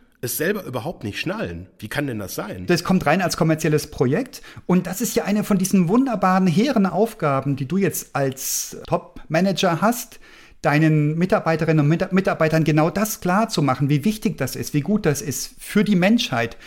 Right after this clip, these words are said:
Speaker 2: Ich kenn genau dasselbe Phänomen. Da war mal ein sprachgesteuerter Assistent im Medizinumfeld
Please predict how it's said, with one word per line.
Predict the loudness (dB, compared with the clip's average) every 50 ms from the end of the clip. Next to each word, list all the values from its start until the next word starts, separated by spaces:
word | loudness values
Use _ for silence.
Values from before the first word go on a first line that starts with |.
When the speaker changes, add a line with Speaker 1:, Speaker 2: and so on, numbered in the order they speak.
| -12 -8
Speaker 2:
Ich | -6 -6 -4 -2
kenn | 0 2 2 2 0 0
genau | 0 0 2 4 4 2 2
dasselbe | 0 0 0 0 0 0 0 0 -2
Phänomen. | 0 0 0 2 0 0 0 0 2 2 0 0 -4 -8 -20 -20 -12 -4 0
Da | 2 2 4
war | 4 2 2
mal | 2 0 0
ein | 2 2 4 4 4 2 0 -2 -10 -20 -20 -20 -20 -18 _
sprachgesteuerter | -8 -8 -6 -4 0 2 2 4 4 2 0 -2 -8 -10 -12 -16 _ _ -10 -6 -4 -2 0 2 4 4 4 4 2 2 2 4 4 2 0 0 -2
Assistent | -2 -2 -2 -2 0 2 2 2 2 0 0
im | 0 0 2
Medizinumfeld | 2 2 0 -2 -4 -2 0 2 2 2 2 0 0 0 0 0 0 0 2 2 2 2 0 -2 -8 -14 -16